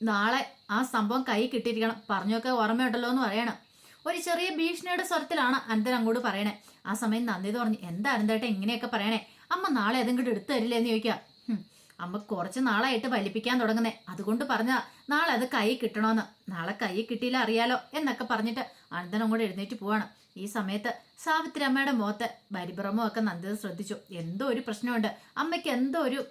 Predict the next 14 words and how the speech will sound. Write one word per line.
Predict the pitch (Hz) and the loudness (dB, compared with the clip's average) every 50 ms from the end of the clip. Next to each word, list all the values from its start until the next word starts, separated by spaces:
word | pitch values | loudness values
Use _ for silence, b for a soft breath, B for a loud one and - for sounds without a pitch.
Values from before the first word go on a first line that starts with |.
| - 220 | -6 -4
ബുദ്ധിമുട്ടും | 208 202 - 220 220 233 247 262 | -4 -2 -2 -2 -2 -2 0 0
കാര്യങ്ങളൊക്കെ | 262 240 214 220 233 254 254 247 254 277 | 2 2 2 2 2 2 0 0 0 0
ഉണ്ട്. | 233 208 - - | 0 0 -2 -4
അമ്മ | - 170 170 185 | -8 -8 -8 -6
അത് | 202 214 226 - | -6 -6 -6 -4
തുറന്നു | 233 185 175 185 214 240 | -6 -4 -4 -2 -2 -2
പറയുന്നില്ലെന്ന് | 269 233 220 220 226 240 247 254 254 269 | 0 0 2 2 2 0 2 2 2 2
മാത്രമേ | 254 233 196 196 202 - 247 240 | 2 2 2 0 -2 -2 0 0
ഉള്ളൂ, | 220 196 - B B B B B B B | 0 0 -2 B B B B B B B
എന്താ | 170 170 165 190 | -10 -6 -6 -6
കാര്യം | 208 - 240 208 190 196 208 | -4 -2 -2 -2 0 0 2
എന്ന് | 214 240 247 | 2 2 2
മാത്രം | 226 208 208 208 247 254 | 2 0 0 0 0 0
അറിയില്ല. | 226 202 208 247 247 233 208 - - | 0 0 0 0 2 0 0 -2 -4